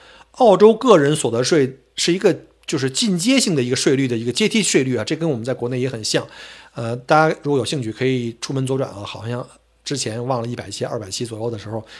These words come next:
讲了一期澳大利亚收入跟收-，税收的一个计算法则。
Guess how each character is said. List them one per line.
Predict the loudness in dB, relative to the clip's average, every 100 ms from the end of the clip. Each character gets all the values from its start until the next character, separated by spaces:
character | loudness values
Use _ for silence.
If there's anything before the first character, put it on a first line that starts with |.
| -14
讲 | -2 -2 -2 -4
了 | -2
一 | 0
期 | 0 -2 -2
澳 | -2
大 | -2 -2
利 | -2
亚 | -4
收 | 0 2 2
入 | 2 -2
跟 | 0 -2 -2
收-， | -2 -4 -2
税 | 0 2
收 | 2
的 | 0
一 | -2 -4
个 | -8 -8 -8
计 | -4 -2
算 | -2
法 | -6 -12
则。 | -16 -16